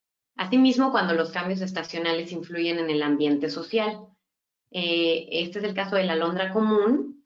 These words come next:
en los cuales in-, el, individuos focales respondieron con menor agresión a los vecinos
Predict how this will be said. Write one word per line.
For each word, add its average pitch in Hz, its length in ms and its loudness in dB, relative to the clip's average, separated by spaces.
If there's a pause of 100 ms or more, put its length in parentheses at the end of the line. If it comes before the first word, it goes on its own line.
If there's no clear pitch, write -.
(100)
en 165 320 -2
los 160 160 -8
cuales 185 380 0
in-, 175 300 -8
el, 160 260 -2
individuos 185 640 0
focales 214 640 0
respondieron 175 720 -6
con 165 240 -2
menor 185 380 0
agresión 190 560 0
a 190 60 -2
los 156 180 -4
vecinos 165 800 -6